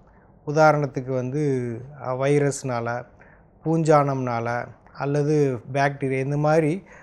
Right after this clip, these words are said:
வைரல், பாக்டீரியல், ஃபங்கல், இந்த மாதிரி ஒரு தொற்று காரணமாக வரக்கூடிய நோய் அறிகுறிகள் அப்படின்னு நம்ம புரிஞ்சிட்டு இருக்கிறோம்.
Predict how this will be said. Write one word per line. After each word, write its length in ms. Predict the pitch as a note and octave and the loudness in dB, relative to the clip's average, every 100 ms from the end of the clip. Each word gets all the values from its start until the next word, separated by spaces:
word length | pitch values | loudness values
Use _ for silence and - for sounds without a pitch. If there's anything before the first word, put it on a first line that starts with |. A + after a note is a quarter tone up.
| - - - | -20 -16 0
வைரல், 420 | C#3+ D#3+ E3 D#3 | 4 6 6 6
பாக்டீரியல், 480 | D3 D3 D3+ D3+ D3 | 4 2 2 2 2
ஃபங்கல், 680 | C3+ D3 D#3+ F3 F3 - - - - | 0 0 2 2 2 -2 -8 -18 -6
இந்த 160 | D#3 D3+ | -4 -2
மாதிரி 320 | D3 D3 D#3 | 2 2 4
ஒரு 200 | D3+ C#3+ | 4 2
தொற்று 540 | - E3+ - A3 G#3+ - | 2 0 2 4 4 6
காரணமாக 720 | F3 E3+ E3 D#3+ D3+ D3 E3+ | 6 6 6 2 2 2 2
வரக்கூடிய 760 | D3 C#3+ - C#3 C3 D#3+ - | 2 0 0 -2 0 -2 -4
நோய் 360 | D3 C#3+ D3 C#3+ | -6 -2 0 2
அறிகுறிகள் 640 | C3 A#2+ A#2+ A#2 B2 A#2+ - - - - - - | 0 -2 -4 -4 -4 -6 -10 -20 -20 -20 -20 -8
அப்படின்னு 240 | - D3 A3 | -4 0 2
நம்ம 280 | G3+ E3 D3 | 4 4 2
புரிஞ்சிட்டு 380 | D#3 E3 D#3+ D3 | 0 0 -2 -4
இருக்கிறோம். 360 | C3 B2 A2 | -6 -6 -8